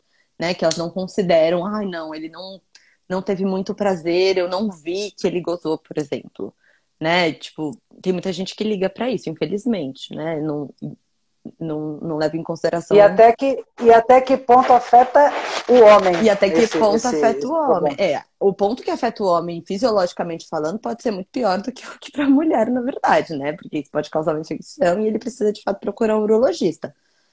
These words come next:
Speaker 1: Agora, só pra, pra completar na ejaculação retardada, que é, de fato, quando o homem demora muito, né, pra, pra chegar a um orgasmo e tal, é, aí sim, pode ser falado com uma sexóloga, não precisa necessariamente de um urologista, enfim, pra falar sobre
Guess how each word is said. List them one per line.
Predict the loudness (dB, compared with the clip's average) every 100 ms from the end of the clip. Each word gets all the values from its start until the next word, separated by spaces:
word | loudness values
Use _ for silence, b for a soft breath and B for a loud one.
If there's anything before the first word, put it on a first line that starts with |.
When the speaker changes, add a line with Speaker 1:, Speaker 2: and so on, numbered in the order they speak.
| _
Speaker 1:
Agora, | -4 2 2 0
só | -2 -2
pra, | 0 -2 -4 -8 -4
pra | -2 -2
completar | -6 -10 -4 -4 -2 -4 -4
na | -4
ejaculação | -6 -10 -8 -8 -6 -8
retardada, | -8 -6 -8 -4 -4 -2 -4 -6
que | -6 -8
é, |
de | -8
fato, | -6 -6 -6 -10
quando | -8 -6
o |
homem | -6 -6
demora | -6 -4 -2 0 -2
muito, | -2 -2 0 0 0 -4 -6 -10 -10
né, | -4 -2 -4 -8 _ -2
pra, | 0 2 -2 -8
pra | -8 -8 -8
chegar | -10 -12
a |
um | -10
orgasmo | -6 -2 -2 -4 -8
e |
tal, | -2 0 -2 _ _ _ _ _ _ -8
é, | -4 -2 -2 -2 -4 -2
aí | -2 -4
sim, | -6 -8 -8 -4
pode | -6 -6
ser | -10
falado | -4 -4 -4
com | -10
uma | -16
sexóloga, | -20 -20 -8 -4 0 0 -2
não | -6
precisa | -8 -10
necessariamente | -12 -12 -10 -8 -6 -6 -8 -12 -10
de |
um | -8 -6
urologista, | -4 -4 -4 -4 -4 -6 -12
enfim, | -10 -10
pra | -8
falar | -6 -8
sobre | -6 -6